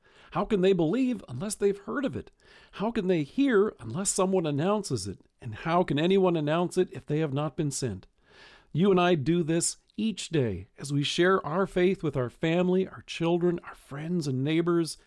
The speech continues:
And we call pastors to do this officially on our behalf as they lead our congregations in worship and outreach. During this current pandemic, actor John Krasinski said that he was asking, begging for some good news,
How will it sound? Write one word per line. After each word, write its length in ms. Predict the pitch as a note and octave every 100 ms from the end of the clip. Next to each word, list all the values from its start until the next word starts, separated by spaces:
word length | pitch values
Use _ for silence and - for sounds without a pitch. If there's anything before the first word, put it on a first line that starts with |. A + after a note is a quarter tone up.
| _ _ -
And 120 | F#3
we 80 | E3
call 320 | - G3+ A3
pastors 640 | G#3+ G#3 G#3+ - C#3+ B2+
to 80 | -
do 220 | C3 G#3+
this 220 | F#3+ G3+ F3
officially 580 | C3+ D4 D4+ E3+ C3
on 120 | B2+ D3
our 140 | G3+
behalf 480 | F3 D3 G3+ A3+ - - -
as 120 | C3 A#2
they 140 | C#3+
lead 300 | C3+ A#3+ C4
our 160 | A3+ G#3+
congregations 840 | G#3+ A3 G3 E3 F#3+ G3 G3+ D3+
in 180 | A2+ A2+
worship 460 | F3 A3+ A#3+ - -
and 160 | A2+ -
outreach. 580 | E3+ F#3 A#2 F#2 - - _ _ _ _ _ -
During 240 | F#3+ G3+
this 160 | F3 F3
current 320 | - F#3+ D3+
pandemic, 560 | C#3+ C#3 C3 B2 F#2+ - _ _
actor 280 | G3+ G3+ G3+
John 340 | C#3+ E3 F3 E3+
Krasinski 560 | D#3 C3 E3 - D3
said 300 | C#3 E3+ D#3+
that 100 | C#3+
he 140 | D3 D3
was 260 | C#3+ B2+ - _
asking, 540 | D#3+ D3+ C#3 - G#2 G2+ -
begging 500 | C3 G#3 G3 D#3 B2
for 220 | - C3+
some 220 | C3 C#3+
good 200 | C#3+ F3+
news, 420 | D3 B2+ G#2 G2+